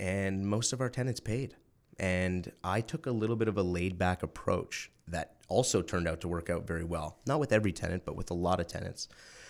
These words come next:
You know, I wasn't like, "On the first, you have to pay this, and on the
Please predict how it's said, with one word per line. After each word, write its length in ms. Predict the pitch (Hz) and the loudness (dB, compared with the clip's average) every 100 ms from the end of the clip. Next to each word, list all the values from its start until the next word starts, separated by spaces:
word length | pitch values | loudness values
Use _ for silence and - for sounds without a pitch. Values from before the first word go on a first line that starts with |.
| - - | -20 0
You 80 | 180 | 6
know, 120 | 123 | 10
I 100 | 110 | 10
wasn't 340 | 104 110 104 101 | 10 8 8 2
like, 260 | 101 95 - | -2 -4 -2
"On 120 | 101 | -2
the 60 | 95 | -2
first, 340 | - 104 - | -4 -2 -2
you 80 | 98 | -2
have 260 | - 92 - | -4 -6 -6
to 60 | |
pay 200 | - 98 | -4 -2
this, 300 | 85 95 - | 0 0 0
and 100 | 90 | 0
on 100 | 90 | 0
the 120 | 87 | -2